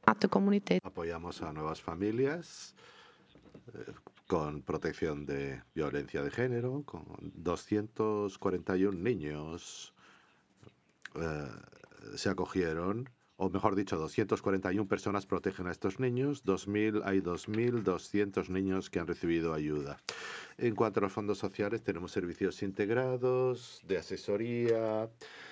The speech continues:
Speaker 2: hemos proporcionado servicios a las víctimas de trata, para los niños, eh, de, eh, situación vulnerable, servicios de apoyo diversos,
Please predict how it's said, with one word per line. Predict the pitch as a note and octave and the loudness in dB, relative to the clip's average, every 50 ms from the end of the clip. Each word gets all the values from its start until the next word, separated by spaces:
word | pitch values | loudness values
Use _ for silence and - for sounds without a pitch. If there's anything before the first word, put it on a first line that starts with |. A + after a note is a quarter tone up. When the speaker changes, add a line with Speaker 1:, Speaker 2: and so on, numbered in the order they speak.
| - - - - - - _ _ - - _ _ _ _ _ _ _ _ _ _ _ _ _ _ | -18 -18 -20 -20 -20 -20 _ _ -20 -20 _ _ _ _ _ _ _ _ _ _ _ _ _ _
Speaker 2:
hemos | F#2+ F2+ F2 D#2 E2+ E2 - - | 4 4 4 4 2 -2 -4 -4
proporcionado | - E2 D2+ - D2+ - - E2+ D#2+ D#2 D#2+ D#2+ D2+ D2 D#2 D2+ | -4 -4 -2 -2 -4 -2 -2 -2 -2 0 -2 -2 -2 -2 -2 -2
servicios | D#2 - - F2+ E2+ E2+ D#2+ D#2 D#2+ F2 F2+ D2+ - F2+ E2+ D#2 - | -4 -2 -2 0 0 0 0 0 0 0 -2 -2 0 -2 -2 0 -2
a | E2 | -4
las | D#2 D2+ C2+ | -4 -4 -4
víctimas | D#2+ D#2 - - E2 C#2+ D2+ D#2 D2 - | -6 -6 -4 -6 -6 -4 -4 -4 -2 -2
de | F2+ E2+ | -2 -2
trata, | - - G#2+ A2 A2 G#2+ G2+ - - - A2 A2 A2 G#2+ G#2+ G2+ - | 0 2 2 2 2 0 -2 -2 -2 -2 0 0 0 -2 -2 -4 -4
para | - F2 E2+ E2+ E2+ E2+ F2 E2 E2 E2 E2+ D#2+ D#2+ D#2+ D#2+ D#2 D#2 D#2 D#2 | -4 -4 -2 -2 -2 -2 -2 -2 -2 -2 -2 -2 -2 -2 -2 -2 -2 -4 -2
los | D2+ D2+ D2 - E2 | -2 -4 -4 -4 -6
niños, | E2 - - D#2 E2 E2 E2 D#2 D#2 D#2+ D#2+ D#2 D2+ - - - - | -10 -10 -10 -8 -4 -2 -2 -2 0 -2 -2 -2 -2 -4 -4 -4 -2
eh, | D2+ D#2 D2 C#2 | -2 -2 -2 0
de, | C#2 D#2 D2+ C#2+ | 0 0 0 0
eh, | C#2+ - - - - - G1+ G1+ G1+ - - - - - - - - - - _ | -2 -4 -8 -14 -14 -12 -12 -12 -12 -14 -16 -18 -20 -18 -18 -20 -20 -20 -14 _
situación | - - - D#2 F2 E2 - F#2+ E2+ | -8 -6 0 2 2 4 4 2 2
vulnerable, | E2+ F2 F2+ G2+ A2+ B2+ B2 A#2+ A#2 A#2 A#2+ A#2+ A#2+ A#2+ A#2+ A#2+ A#2+ A#2 | 2 2 2 2 2 2 2 2 2 2 2 2 2 2 2 0 0 -2
servicios | A2+ - - D2+ E2 - - F2 E2 - | 0 -2 0 0 0 0 0 -2 0 0
de | E2 E2 | 0 0
apoyo | E2 - - F2+ F2+ F2 E2+ E2+ F2 E2+ | -2 -2 -2 0 0 0 0 2 0 0
diversos, | D#2 E2 E2+ E2 G2+ A2+ A#2 A#2 A#2+ A#2 - - - A#2 A2 G#2 G#2+ A2 G#2+ G#2 A2 A2+ G2+ - - - - | 0 0 2 4 4 4 4 2 0 -2 -2 0 2 4 4 4 4 4 2 2 0 0 -2 -4 -8 -10 -12